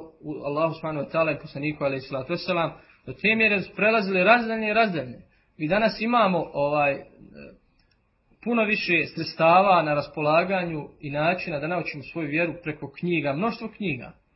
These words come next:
I danas imamo više hadisa, jedan pojedinac, mi, jeli, imamo više hadisa nego što su imali neki ashabi, mnogi od njih. Možda je neki ashab znao stotinu hadisa.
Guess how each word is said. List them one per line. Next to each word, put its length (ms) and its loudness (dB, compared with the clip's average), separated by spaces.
I 60 -6
danas 300 2
imamo 300 6
više 320 2
hadisa, 640 0
jedan 540 0
pojedinac, 560 0
mi, 200 0
jeli, 260 -8
imamo 360 2
više 400 0
hadisa 720 0
nego 260 -2
što 140 -8
su 140 -12
imali 240 0
neki 140 -6
ashabi, 440 -6
mnogi 300 -2
od 120 -4
njih. 140 -12
Možda 240 0
je 60 4
neki 280 0
ashab 360 2
znao 180 -2
stotinu 440 -6
hadisa. 500 -8